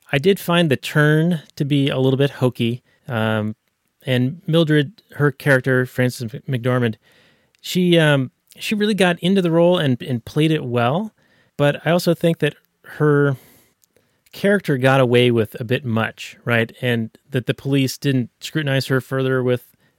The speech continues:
the Molotov cocktail thing because she was on a date with Tyrion Lannister and, or promised a date with him, and so they didn't look into it any further. So I don't know. I mean, this is the type of movie that I'm glad I watched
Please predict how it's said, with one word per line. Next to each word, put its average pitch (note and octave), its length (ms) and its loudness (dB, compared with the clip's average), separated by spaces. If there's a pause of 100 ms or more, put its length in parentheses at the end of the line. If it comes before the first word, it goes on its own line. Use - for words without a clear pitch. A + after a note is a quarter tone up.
the B2+ 60 0
Molotov B2+ 420 2
cocktail B2+ 400 0
thing A#2+ 260 -2
because A2+ 540 -4
she - 180 -8
was A#2 140 -4
on A#2+ 120 -2
a A2 60 -2
date A#2 200 -2
with A2 120 -8
Tyrion A#2+ 300 -2
Lannister A#2 480 -4
and, G#2 160 -8 (360)
or G#2+ 200 -6 (120)
promised C#3+ 360 2
a D3 40 -2
date C#3 220 0
with C#3 160 -4
him, C3 220 0
and A2+ 160 -4
so A#2 260 -2
they A2+ 140 -4
didn't A#2 220 -2
look A#2 180 -4
into A#2+ 160 0
it A2+ 80 0
any A#2 180 -2
further. A#2+ 400 -2 (380)
So - 160 -4
I A3+ 80 0
don't D3+ 160 2
know. A2 160 4
I G#2+ 80 0
mean, B2 260 0 (1300)
this A#3 200 0
is C#4 80 -4
the C4 80 -4
type A#3 240 0
of G3 80 4
movie E3 320 6
that C3 160 2
I'm C3 120 4
glad D3 220 2
I D#3+ 80 2
watched G#2 520 -4